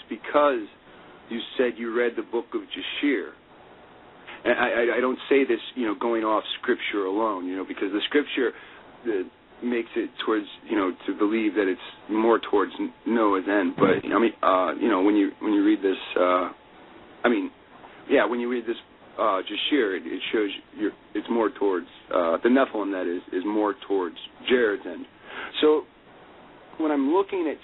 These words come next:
chapter four, verses sixteen, uh, through twenty-one, the end of the chapter, it's, it's, it's prior to the flood. Uh,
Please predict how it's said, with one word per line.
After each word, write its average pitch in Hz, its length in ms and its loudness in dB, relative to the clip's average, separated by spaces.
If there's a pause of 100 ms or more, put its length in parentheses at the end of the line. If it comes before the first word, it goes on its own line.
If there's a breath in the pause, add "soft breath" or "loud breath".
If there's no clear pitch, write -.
chapter 156 320 0 (260)
four, 123 600 4
verses 123 340 -4 (140)
sixteen, 139 720 -2 (500)
uh, 117 360 4 (120)
through 127 140 -2 (120)
twenty-one, 135 520 4
the 107 120 -6
end 131 160 0
of 117 100 -2
the 107 80 -6 (120)
chapter, 139 460 0
it's, 90 120 -4
it's, 113 160 -2 (280)
it's 110 100 -4 (180)
prior 135 260 4
to - 120 -8
the - 100 -12 (220)
flood. 151 300 4 (1400)
Uh, 120 400 4